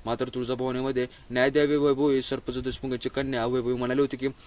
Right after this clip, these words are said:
माझ्या वडिलांची हत्या होऊन देखील महिना झाला असून अजून न्याय मिळत नाही. आई तुळजाभवानी तूच कर, न्याय दे, हा दुष्टांचा संहार कर, तूच खून खंडणीतील आरोपी एकच आहेत, सर्वांवर मुक्का लाव आणि अन्यथा आम्ही राज्य बंद पाडू, असा इशारा मनोज जरांगे पाटील यांनी दिला होता.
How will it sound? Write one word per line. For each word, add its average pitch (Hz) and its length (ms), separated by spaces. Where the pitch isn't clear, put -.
माझ्या 139 220
वडिलांची 156 380
हत्या 151 280
होऊन 147 160
देखील 147 220
महिना 127 300
झाला 123 200
असून 120 280
अजून 135 240
न्याय 139 160
मिळत 135 300
नाही. 127 200
आई 107 160
तुळजाभवानी 127 520
तूच 139 240
कर, - 180
न्याय 131 220
दे, 127 200
हा 120 80
दुष्टांचा 131 440
संहार 127 360
कर, 123 220
तूच 135 640
खून 151 320
खंडणीतील 139 480
आरोपी 131 380
एकच 131 340
आहेत, 127 160
सर्वांवर 127 400
मुक्का 131 300
लाव 135 220
आणि 131 240
अन्यथा 131 400
आम्ही 131 260
राज्य 131 260
बंद 139 200
पाडू, 139 280
असा 117 280
इशारा 127 300
मनोज 123 240
जरांगे 131 280
पाटील 135 280
यांनी 135 180
दिला 120 200
होता. 107 220